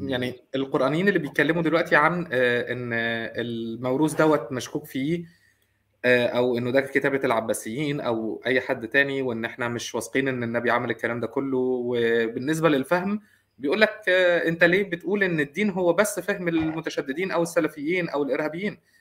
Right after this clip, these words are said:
ما في أفهام تانية، في الإسلام الصوفي، في الإسلام القرآني، في الإسلام الكيوت أو المعتدل الوسطي دوت.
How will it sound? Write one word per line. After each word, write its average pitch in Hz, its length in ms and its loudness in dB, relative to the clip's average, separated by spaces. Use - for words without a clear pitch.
ما 127 80 -6
في 175 180 0
أفهام 185 240 0
تانية، 185 260 2
في 139 320 0
الإسلام 139 420 -2
الصوفي، 151 460 -4
في 170 100 -6
الإسلام 139 280 -6
القرآني، 147 680 0
في 139 200 0
الإسلام 135 540 0
الكيوت 147 540 -2
أو 120 120 0
المعتدل 117 500 2
الوسطي 123 440 0
دوت. 135 380 0